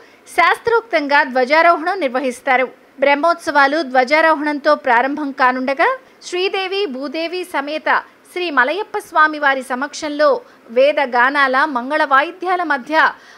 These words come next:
అర్చక స్వాములు బంగారు ధ్వజస్తంభంపై గరుడ ధ్వజాన్ని ఎగురవేస్తారు. సకల దేవతలను, అష్ట దిగ్బాలకులను బ్రహ్మోత్సవాలకు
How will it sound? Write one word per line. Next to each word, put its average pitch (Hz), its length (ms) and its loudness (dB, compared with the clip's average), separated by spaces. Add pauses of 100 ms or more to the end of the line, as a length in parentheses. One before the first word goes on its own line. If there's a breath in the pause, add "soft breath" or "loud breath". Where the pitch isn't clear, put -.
(120)
అర్చక 359 380 -2
స్వాములు 285 640 -2 (140)
బంగారు 294 480 2
ధ్వజస్తంభంపై 269 1080 -2 (440 soft breath)
గరుడ 302 200 4
ధ్వజాన్ని 302 560 0
ఎగురవేస్తారు. 254 720 0 (260)
సకల 339 280 4
దేవతలను, 302 800 -2 (100)
అష్ట 359 260 0
దిగ్బాలకులను 269 1000 -2 (180)
బ్రహ్మోత్సవాలకు 277 1040 0